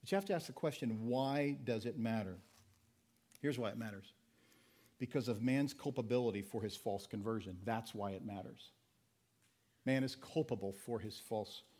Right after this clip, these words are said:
conversion. If he rests in a belief that he conjured up, if his hope is in his faith, if his belief is his hope.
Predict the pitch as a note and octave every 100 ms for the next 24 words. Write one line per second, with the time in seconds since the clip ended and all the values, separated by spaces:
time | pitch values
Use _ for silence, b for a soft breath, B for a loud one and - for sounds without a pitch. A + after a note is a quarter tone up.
0 | b b - A2 B2+ A#2 G2 G2 A2 G#2
1 | A#2+ F#3+ - - - G#3 G3+ A#3 E3 A2+
2 | G#2+ - B B B G#2+ - C#3+ E3+ -
3 | F3+ F3+ F#3+ A2 G2 G2+ - b b A2
4 | - G2 - - D#3+ F#3+ F#3+ C3+ A2 A#2+
5 | A2 G#2+ F#3 A3 - A#2 G#2+ G#2 - B
6 | B B A2 G#2+ - - - F3+ B3 A#3
7 | F#3 G3 A3+ D3+ - - - _ _ _
8 | _ _ _ _ _ _ _ _ _ B2+
9 | - C#3 - D3+ -